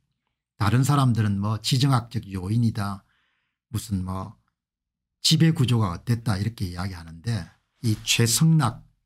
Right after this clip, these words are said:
이분 말씀은 아주 전곡을 찌르는 겁니다. 대한민국의 상장 기업들이 목숨을 그걸 걸고 돈을 안 번다는 겁니다. 목숨을 걸고.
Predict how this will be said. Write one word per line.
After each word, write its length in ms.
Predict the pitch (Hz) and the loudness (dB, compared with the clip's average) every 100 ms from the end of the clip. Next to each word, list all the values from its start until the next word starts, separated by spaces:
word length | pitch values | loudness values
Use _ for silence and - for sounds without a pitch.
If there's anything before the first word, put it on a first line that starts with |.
| _ _ _ | _ _ _
이분 260 | 113 107 113 | -2 2 2
말씀은 760 | 92 82 - 117 87 104 98 - _ _ _ _ _ - _ _ _ | 2 -4 -4 -2 -2 -4 -8 -12 _ _ _ _ _ -20 _ _ _
아주 320 | - 156 - | -4 -2 -2
전곡을 640 | - - 120 123 214 233 160 | 0 2 4 4 4 2 0
찌르는 340 | 160 101 107 | -2 -2 -2
겁니다. 460 | 110 110 113 - - _ _ _ _ _ _ _ _ _ | -2 -6 -10 -14 -20 _ _ _ _ _ _ _ _ _
대한민국의 640 | - 123 131 180 190 180 175 | 2 4 6 6 6 4 4
상장 580 | - - 123 139 170 185 | 2 2 2 4 4 4
기업들이 720 | 160 160 - - 160 110 - _ _ _ _ _ _ | 4 2 0 0 2 0 -6 _ _ _ _ _ _
목숨을 720 | - 143 196 - - 190 156 135 | 0 2 2 0 2 4 4 2
그걸 300 | 127 143 165 | 0 0 0
걸고 380 | 139 127 151 | 2 2 2
돈을 320 | 147 110 113 139 | 2 2 4 4
안 220 | 90 92 | 0 0
번다는 440 | 104 107 113 113 | 0 2 2 0
겁니다. 460 | 113 107 104 - _ _ _ _ _ _ _ _ _ _ _ _ | 0 -4 -8 -16 _ _ _ _ _ _ _ _ _ _ _ _
목숨을 540 | 127 147 - 123 98 | 0 0 0 -2 -2
걸고. 320 | - 90 95 | -4 -14 -16